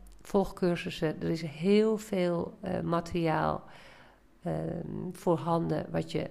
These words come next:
gratis kunt krijgen zelfs. Zo ben ik ook begonnen. En ik kan alleen maar zeggen, doe het, want je leven wordt er veel zinvoller door. Ik wens je een hele fijne avond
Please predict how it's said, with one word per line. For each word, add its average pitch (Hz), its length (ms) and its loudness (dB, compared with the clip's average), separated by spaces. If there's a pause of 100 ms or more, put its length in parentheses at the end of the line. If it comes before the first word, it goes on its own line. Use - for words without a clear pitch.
gratis 247 600 -2
kunt 208 180 -2
krijgen 180 400 -2
zelfs. - 500 -4 (380)
Zo - 220 0
ben 175 140 2
ik 185 140 -2
ook 165 200 0
begonnen. 165 480 -4 (680)
En 160 280 0
ik 147 100 -8
kan 165 160 -4
alleen 156 240 0
maar 170 100 -2
zeggen, 165 460 -6 (520)
doe 175 320 0
het, 208 220 -4
want 160 180 -2
je 165 80 -2
leven 160 640 0 (180)
wordt 156 240 -2
er 139 140 -4 (360)
veel 160 280 0
zinvoller 147 600 -6
door. - 260 -6 (280)
Ik 185 140 -6
wens 170 200 2
je 170 60 -2
een 160 60 0
hele 202 320 0
fijne 165 340 -2
avond 214 640 -4